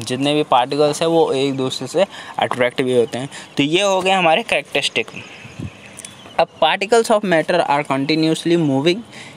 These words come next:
क्या, अब ये question arise होता है यहाँ पे कि क्या particles जो हैं, वो continuously moving, move करते रहते हैं, कभी रुकते नहीं हैं?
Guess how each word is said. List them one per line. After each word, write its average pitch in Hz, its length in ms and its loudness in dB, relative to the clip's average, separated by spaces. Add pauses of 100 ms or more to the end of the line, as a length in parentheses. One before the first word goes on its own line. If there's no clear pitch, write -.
(220)
क्या, 156 120 4
अब 135 240 0
ये 160 120 0
question 175 480 0
arise 147 360 2
होता 120 200 -2
है 120 60 -2
यहाँ 113 140 -4
पे 151 160 -2
कि 160 120 -4
क्या 160 220 0
particles 156 640 0
जो 147 140 0
हैं, 120 160 0
वो 156 140 0
continuously 156 680 -2
moving, 151 440 2 (500)
move 143 180 4 (100)
करते 180 300 2
रहते 170 240 0
हैं, 180 140 -4 (120)
कभी 151 240 2
रुकते 143 340 0
नहीं 165 180 -4
हैं? 202 120 -10